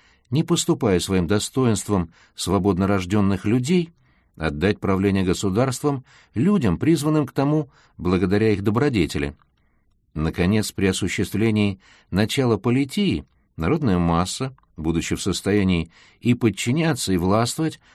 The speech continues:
на основании закона, распределяет должности среди состоятельных людей в соответствии с их заслугами. Когда случится так, что либо весь род, либо один из всех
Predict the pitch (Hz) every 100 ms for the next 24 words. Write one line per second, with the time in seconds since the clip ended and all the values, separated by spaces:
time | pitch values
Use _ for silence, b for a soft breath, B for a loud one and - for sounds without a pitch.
0 | b 156 - 165 156 151 151 147 147 143
1 | 147 143 127 _ _ _ - 82 85 90
2 | 92 113 131 160 143 - _ b b b
3 | 92 202 202 107 90 - 95 113 110 165
4 | 160 - 151 160 143 117 110 101 104 160
5 | 170 b b b - 82 - 87 90 113
6 | 110 110 101 127 139 196 160 80 80 -
7 | _ _ _ _ _ _ _ _ - 80
8 | 92 - 98 - 104 113 104 147 107 -
9 | b b b - - 98 156 131 101 101
10 | 104 - 95 98 123 - _ _ 73 82
11 | 76 85 85 95 95 - 190 185